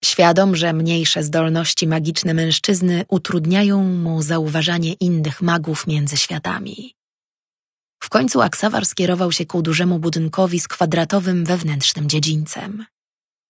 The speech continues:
Tajen został na tyle wysoko nad miastem, by dla ludzi w dole stanowić jedynie punkcik. Mimo wszystko, gdy zszedł do świata, stworzył wokół siebie kulę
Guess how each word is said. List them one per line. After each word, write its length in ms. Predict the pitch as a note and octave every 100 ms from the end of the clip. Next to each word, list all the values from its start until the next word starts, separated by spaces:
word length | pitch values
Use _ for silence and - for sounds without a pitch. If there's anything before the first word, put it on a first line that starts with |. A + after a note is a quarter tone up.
| _ _ _ _ _ _ _ _ _ _
Tajen 360 | - E3 E3 F3+
został 360 | E3 D#3 D#3+ D#3+
na 100 | D#3+
tyle 220 | F#3 D#3+
wysoko 360 | D#3 - D#3
nad 180 | E3 D#3
miastem, 500 | D#3+ F#3 - F#3+ E3+ D#3+ - _ _ _ -
by 180 | F3+
dla 240 | E3+ E3+ E3+
ludzi 320 | F3 G#3+ F#3+
w 80 | D#3+
dole 300 | G#3 B3 A#3+
stanowić 500 | - F#3+ F#3+ F#3 -
jedynie 280 | F3+ F#3 E3
punkcik. 720 | - E3+ D3+ - F#3 - - _ _ _ _ _ _
Mimo 240 | F#3 F3+ E3+
wszystko, 440 | - G3 - G3
gdy 220 | F3 E3
zszedł 340 | D#3 - F3+ F3
do 120 | E3
świata, 520 | - F3+ F#3 F3+ E3+ - _ _ _ _
stworzył 500 | - - F3+ F3 E3+
wokół 300 | D#3+ D#3+ E3
siebie 360 | D#3 E3+ D#3+ E3
kulę 460 | - F#3+ F3 E3+